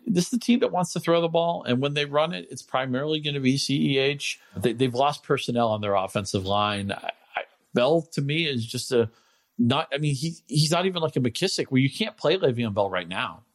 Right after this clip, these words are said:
And the only time you could really play him down in the future is if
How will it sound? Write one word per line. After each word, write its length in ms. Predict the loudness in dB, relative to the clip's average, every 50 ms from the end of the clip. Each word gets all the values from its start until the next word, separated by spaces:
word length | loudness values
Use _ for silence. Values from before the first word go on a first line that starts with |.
| _ _
And 120 | 2 2 2
the 120 | 2 2
only 320 | 2 2 2 2 2 0
time 360 | -2 -4 -6 -4 -4 -4 -2 -4
you 140 | -4 -4
could 220 | -2 -2 -4 0 0
really 200 | 0 0 0 -2
play 200 | -2 0 0 0
him 80 | 0
down 260 | 0 0 -2 -2 -4 -6 -8
in 60 | -10
the 80 | -10 -4
future 400 | 0 0 0 2 2 2 2 2
is 160 | 2 0 0
if 180 | 0 -2 -2